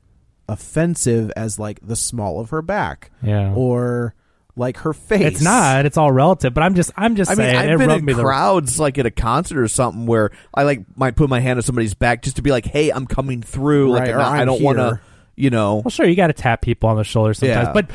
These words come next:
Speaker 2: when you're, this is to hit on a woman.
Speaker 3: Yeah.
Speaker 1: Yeah, I
Speaker 2: To
Speaker 1: guess I,
Speaker 2: touch
Speaker 1: I
Speaker 2: them
Speaker 1: guess I
Speaker 2: without their
Speaker 1: don't
Speaker 2: consent. And
Speaker 1: This is probably not a conversation
Speaker 2: Well.
Speaker 3: Yeah.
Speaker 1: <laughs> that three dudes should have.
Speaker 3: Yeah.
Speaker 1: But to me, I, I feel like a shoulder,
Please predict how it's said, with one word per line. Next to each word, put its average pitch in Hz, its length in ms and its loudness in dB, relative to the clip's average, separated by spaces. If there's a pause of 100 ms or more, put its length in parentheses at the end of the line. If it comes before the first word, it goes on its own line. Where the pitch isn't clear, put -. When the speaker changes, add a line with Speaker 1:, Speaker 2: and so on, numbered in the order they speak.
(160)
Speaker 2:
when 160 160 2
you're, 185 220 2 (140)
this 190 240 0
is 190 240 -2
to 135 220 -4 (100)
hit 285 300 0
on 123 200 0
a 101 60 0
woman. 95 460 -6
Speaker 3:
Yeah. 98 320 -2
Speaker 1:
Yeah, 196 420 2
I - 80 -4
Speaker 2:
To 160 60 0
Speaker 1:
guess 170 160 0
I, 170 60 2
Speaker 2:
touch 175 200 0
Speaker 1:
I 139 80 0
Speaker 2:
them 127 140 2
Speaker 1:
guess 123 80 2
I 127 40 2
Speaker 2:
without 131 260 0
their 127 160 4
Speaker 1:
don't 127 80 -2
Speaker 2:
consent. 120 680 -2
And 110 220 0
Speaker 1:
This 110 100 2
is 135 80 -2
probably 156 400 0
not 113 160 -6
a 104 60 -8
conversation - 480 -8 (640)
Speaker 2:
Well. 131 80 -2
Speaker 3:
Yeah. 143 320 0
Speaker 1:
<laughs> - 40 -14
that 170 120 2
three - 500 -2
dudes 131 380 -2
should 202 140 -4
have. 208 260 0
Speaker 3:
Yeah. 92 160 -2 (560)
Speaker 1:
But 156 600 0
to 175 140 -2
me, 151 400 2
I, 117 240 -6
I 127 80 -6
feel 139 200 -4
like 120 220 -6
a 98 80 -8
shoulder, 107 800 -6